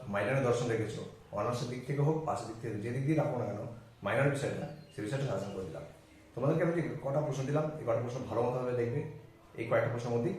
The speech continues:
তোমরা কমন পেয়ে যাবে। তোমরা এর আগে ফার্স্ট সেমিস্টার দেখেছো, তোমরা কমন পেয়েছো নিশ্চয়ই, তোমরা দেখেছো, সবই ক-, হাতে মুঠে করে দিয়েছি,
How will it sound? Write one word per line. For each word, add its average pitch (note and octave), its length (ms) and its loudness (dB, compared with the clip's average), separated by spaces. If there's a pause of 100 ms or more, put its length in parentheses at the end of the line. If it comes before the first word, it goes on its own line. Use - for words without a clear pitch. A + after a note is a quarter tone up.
(120)
তোমরা A2+ 160 -6
কমন F#2+ 260 -4
পেয়ে E2 120 -8
যাবে। D2+ 140 -8 (680)
তোমরা D3+ 180 4
এর C#3+ 80 10
আগে D#3 160 8
ফার্স্ট - 240 2
সেমিস্টার C#3 300 2
দেখেছো, B2 260 0 (580)
তোমরা G#2+ 160 -8
কমন A2 240 -2
পেয়েছো A2+ 240 0
নিশ্চয়ই, A2+ 320 -4 (380)
তোমরা A2 140 -4
দেখেছো, A2 400 -2 (260)
সবই - 200 0
ক-, A#2 440 4
হাতে A#2 160 -6
মুঠে A#2 240 0
করে A2 120 0
দিয়েছি, A2 320 -4